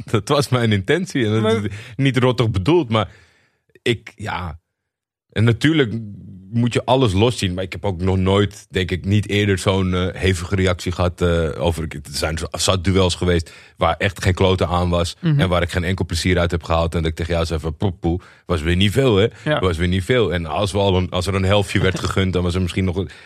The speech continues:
Speaker 1: weet je. Maar ja, ik had hier helemaal niks mee.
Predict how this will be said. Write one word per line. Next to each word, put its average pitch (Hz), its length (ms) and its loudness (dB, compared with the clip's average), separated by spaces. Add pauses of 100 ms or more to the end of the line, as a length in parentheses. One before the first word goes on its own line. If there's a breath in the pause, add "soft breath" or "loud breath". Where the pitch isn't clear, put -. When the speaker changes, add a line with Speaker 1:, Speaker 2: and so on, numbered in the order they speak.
(100)
Speaker 1:
weet 104 160 2
je. 139 140 0 (720 loud breath)
Maar 123 260 2 (140)
ja, 113 440 2 (640)
ik 113 140 -2
had 143 100 0
hier 151 100 4
helemaal 143 220 4
niks 139 240 0
mee. 87 280 0